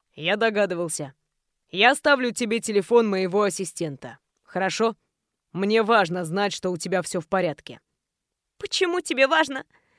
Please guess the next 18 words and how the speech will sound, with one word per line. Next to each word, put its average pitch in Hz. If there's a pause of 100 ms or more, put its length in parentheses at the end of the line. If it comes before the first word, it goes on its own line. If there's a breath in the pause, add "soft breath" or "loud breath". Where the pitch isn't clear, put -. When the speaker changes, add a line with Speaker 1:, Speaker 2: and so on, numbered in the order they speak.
(160)
Speaker 2:
Слезы 285
беспрепятственно 262
катятся 285
по 285
моим 247
щекам, 277 (360 soft breath)
пока 311
я 254
жду 247
его 247
ответа. 226 (600)
Сергей 285
со 240
вздохом 226
стирает 240
мокрые 240
дорожки 226
пальцами 220